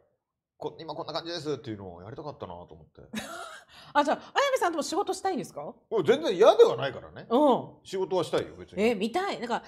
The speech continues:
Speaker 2: 久々に二人がいるところ見たいです。
Speaker 1: 俺と？
Speaker 2: うん。
Speaker 1: 確かで、一回、その、仕事でニューヨーク行ったじゃない。
Speaker 2: うん。
Speaker 1: その時は会ってくれなかったの、綾部は。
Speaker 2: あ、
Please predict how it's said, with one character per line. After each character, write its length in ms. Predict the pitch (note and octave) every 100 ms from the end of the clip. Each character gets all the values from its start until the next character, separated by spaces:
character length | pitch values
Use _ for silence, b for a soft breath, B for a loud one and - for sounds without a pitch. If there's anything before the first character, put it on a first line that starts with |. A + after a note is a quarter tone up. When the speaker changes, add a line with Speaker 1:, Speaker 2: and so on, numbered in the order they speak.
| B
Speaker 2:
久 160 | - G#4+
々 260 | A4+ A#4 A4
に 60 |
二 360 | - A4 A4+ G4
人 560 | - _ _ _ _
が 60 | G3
い 80 | G3+
る 80 | C4+
と 80 |
こ 100 | C#4+
ろ 60 | A#3+
見 140 | E3
た 140 | D#3+ G#3
い 20 |
で 140 | D#3+
す。 180 | C3+ - _ _ - - _ _ _ _
Speaker 1:
俺 280 | G2+ A2 G#2+
と？ 420 | G2+ C3+ D4 -
Speaker 2:
う 80 | F#3
ん。 500 | G#3 G#3+ G3 D#3 C#3
Speaker 1:
確 420 | - _ - - F#2
か 0 | D2+ - _ _ _
で、 120 | E3+
一 100 | F#3 -
回、 340 | - E4+ A#3+ E3
そ 100 | D#3
の、 220 | C#3+ C3 B
仕 160 | - -
事 260 | G3 G3
で 160 | F#3 F#3
ニ 120 | D#3+
ュ 60 | F#3
ー 20 |
ヨ 120 | F#3
ー 20 | C3
ク 60 |
行 40 | G#2
っ 20 |
た 120 | B2
じ 60 | G2+
ゃ 60 |
な 80 | E2+
い。 40 | D#2
Speaker 2:
う 80 | G#3
ん。 320 | G#3+ F#3+ D3
Speaker 1:
そ 120 | - A#3+
の 60 |
時 100 | C#4
は 140 | E3+ C#3+
会 60 |
っ 40 | D#3+
て 60 |
く 120 | C3+ C3
れ 40 |
な 100 | C3
か 80 | G2
っ 60 | -
た 80 | D2+
の、 120 | -
綾 140 | F2+
部 100 | D2+
は。 80 | C2+ _
Speaker 2:
あ、 280 | - G3+ C3+